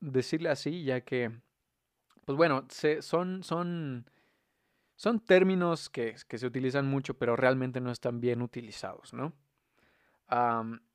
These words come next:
y pues bueno, esto me llamó mucho la atención. Como les digo, hoy vamos a, hoy, hoy toca hablar de cine. De cine específicamente,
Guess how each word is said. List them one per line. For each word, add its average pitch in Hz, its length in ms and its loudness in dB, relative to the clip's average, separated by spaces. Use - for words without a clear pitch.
y 180 100 -4
pues 175 160 2
bueno, 185 320 4
esto 208 260 -2
me 233 100 0
llamó 170 380 2
mucho 190 460 2
la 180 60 -2
atención. 151 600 -6
Como 127 160 -14
les 120 100 -8
digo, 123 200 -4
hoy 175 160 4
vamos 233 260 2
a, - 60 -2
hoy, 180 240 4
hoy 180 100 4
toca 233 240 -2
hablar 185 220 4
de 160 80 0
cine. 117 340 -8
De 139 300 2
cine 190 280 0
específicamente, 170 1080 -2